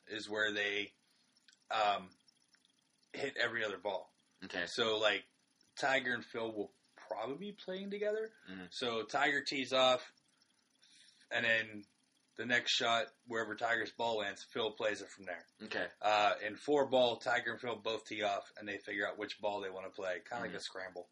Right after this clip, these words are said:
Speaker 2: Okay.
Speaker 1: So
Speaker 2: See,
Speaker 1: then
Speaker 2: that's
Speaker 1: they
Speaker 2: fun. See, this, this
Speaker 1: so,
Speaker 2: is
Speaker 1: so,
Speaker 2: different
Speaker 1: so,
Speaker 2: kind
Speaker 1: yeah,
Speaker 2: of
Speaker 1: yeah,
Speaker 2: golf, you
Speaker 1: it's
Speaker 2: know?
Speaker 1: different kind of golf. And then,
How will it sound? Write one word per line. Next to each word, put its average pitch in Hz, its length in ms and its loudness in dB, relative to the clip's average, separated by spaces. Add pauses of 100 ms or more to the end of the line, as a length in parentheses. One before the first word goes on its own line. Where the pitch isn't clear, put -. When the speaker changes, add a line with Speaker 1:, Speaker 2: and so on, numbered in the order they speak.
(120)
Speaker 2:
Okay. 143 240 4 (440)
Speaker 1:
So 123 280 6
Speaker 2:
See, 120 100 4
Speaker 1:
then 120 80 6
Speaker 2:
that's 120 220 10
Speaker 1:
they 120 60 -4
Speaker 2:
fun. 147 300 10
See, - 180 0
this, 143 140 2 (140)
this 170 140 10
Speaker 1:
so, 160 60 10
Speaker 2:
is 143 60 6
Speaker 1:
so, 165 160 12
Speaker 2:
different 156 380 10
Speaker 1:
so, 165 60 12
Speaker 2:
kind 165 100 12
Speaker 1:
yeah, 160 80 12
Speaker 2:
of 165 80 10
Speaker 1:
yeah, 170 120 12
Speaker 2:
golf, 117 180 8
you 110 60 2
Speaker 1:
it's 135 80 0
Speaker 2:
know? 151 40 2
Speaker 1:
different 175 200 6
kind 185 120 8
of 165 60 10
golf. 156 200 12 (240)
And 151 140 4
then, 156 180 10